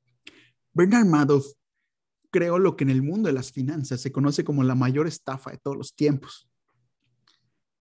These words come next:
Y es que Madoff lanzó su empresa de inversión cuando tenía apenas veintidós años y utilizó todas sus conexiones porque, pues, es, era una, era una persona de, de clase social alta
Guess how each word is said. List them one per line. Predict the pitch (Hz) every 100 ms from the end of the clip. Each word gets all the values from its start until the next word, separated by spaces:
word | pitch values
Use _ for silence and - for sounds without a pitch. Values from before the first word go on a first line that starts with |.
| -
Y | 175
es |
que | -
Madoff | 190 214 175 156 - - _ _ _
lanzó | - 139 127 151
su | 151
empresa | 147 135 147 143
de | 147
inversión | 156 135 147
cuando | 160 147
tenía | 139 147
apenas | - 143 135
veintidós | 131 123 123 123
años | 175 165 - _ _ _
y | 165
utilizó | 165 185 165 214
todas | 208 220 202
sus | 220
conexiones | - 240 180 160 160 175
porque, | 135 143 131
pues, | 131 131
es, | 131 127
era | 156
una, | 151 143
era | 147
una | 156
persona | 139 - 139
de, | 135 -
de | 135 - _ _ _ _ 160
clase | 147 143
social | 127 127
alta | 117 127 175